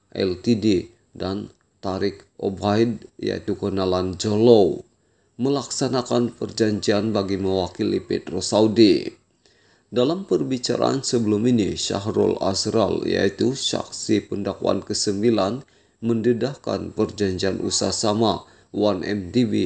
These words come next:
Petro Saudi P S I meninggalkan hutang berjumlah A S dolar tujuh ratus juta berpunca daripada pindaan One M D B kepada Good Star L T D, iaitu syarikat dikatakan milik Jolo.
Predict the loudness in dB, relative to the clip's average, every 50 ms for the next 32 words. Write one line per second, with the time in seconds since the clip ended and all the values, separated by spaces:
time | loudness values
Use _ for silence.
0 | -2 -6 -12 _ _ _ -6 -6 -4 -2 -2 -2 -2 0 0 2 2 2 2 0
1 | 0 0 0 0 -2 -6 _ _ _ _ _ -2 0 2 0 0 -2 -2 -2 0
2 | 2 2 2 2 0 0 -2 0 0 0 0 2 2 2 2 2 0 0 0 0
3 | 0 -4 -4 -4 -6 -2 0 0 0 0 -2 -6 -6 -4 -6 -6 -2 2 2 4
4 | 4 4 0 0 -2 -4 -6 -8 _ _ _ _ _ _ _ _ -4 -4 -2 -2
5 | -2 -2 -4 -4 -8 -4 0 2 2 4 4 4 2 0 -2 -4 -8 -8 -8 -6
6 | -4 -2 -2 -2 -2 -4 -4 -4 -8 -8 -6 -4 0 0 0 0 2 0 0 0
7 | -2 -8 _ _ _ _ _ _ -4 -4 -4 -2 0 0 0 0 0 0 -2 0
8 | 0 0 0 0 0 -2 -2 -2 0 2 0 0 0 -2 -4 -4 -2 -2 -2 0
9 | 0 0 0 0 2 2 2 2 2 0 -2 -2 -2 -2 0 2 0 2 2 -2
10 | -2 -2 -4 -4 -2 0 0 2 2 2 0 0 2 0 0 2 0 -2 -4 -2
11 | 2 2 2 2 2 -2 -2 -2 -2 -2 -2 -2 -2 0 2 2 4 2 2 2
12 | 2 -2 -6 -12 _ _ _ _ _ _ _ _ _ _ _ -4 -4 -2 -2 -2
13 | -4 -4 -4 -2 -2 -4 -2 -2 -4 -2 -2 -2 -2 -2 -8 _ -10 -8 -8 -8
14 | -8 -8 -2 0 -2 0 0 0 -2 -2 -2 -2 -2 0 0 0 0 0 -4 -4
15 | 0 2 4 6 8 8 8 8 8 4 0 -4 -8 -12